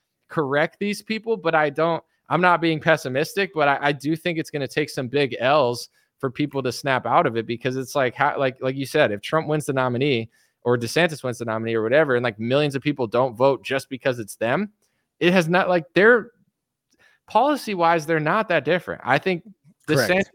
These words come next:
Speaker 1: wields power better, but Trump would still be better than Biden. But also, Trump is, like, a little goofy and better in some ways. Like, it's not that different. Like, you're gonna not vote because you don't like him.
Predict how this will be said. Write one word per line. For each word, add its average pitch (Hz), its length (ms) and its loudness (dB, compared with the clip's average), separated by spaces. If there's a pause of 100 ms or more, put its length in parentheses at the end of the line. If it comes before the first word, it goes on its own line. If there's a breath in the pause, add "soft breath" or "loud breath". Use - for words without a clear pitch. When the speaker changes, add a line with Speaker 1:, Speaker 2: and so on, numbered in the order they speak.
(120)
Speaker 1:
wields 156 400 2
power 147 400 2
better, 135 380 -2
but 160 240 -2
Trump 170 320 -2
would 160 100 0
still 175 220 -2
be 160 140 -2
better 151 280 2
than 131 200 -2
Biden. 180 460 -2
But 147 160 0
also, 170 520 0 (240 soft breath)
Trump 170 280 -2
is, 156 160 -2
like, 151 200 0
a 131 40 -2
little 151 320 2
goofy 160 420 -2
and 135 100 -2
better 160 240 2
in 139 80 -4
some 170 260 -2
ways. 180 260 0
Like, 156 120 0
it's 151 100 -2
not 156 240 0
that 131 300 -2
different. 165 440 0
Like, 123 240 0 (340)
you're 139 120 -2
gonna 151 180 0
not 127 360 0
vote 139 280 0
because 127 360 -2
you 123 100 -4
don't 123 240 0
like 113 260 0
him. 196 260 -2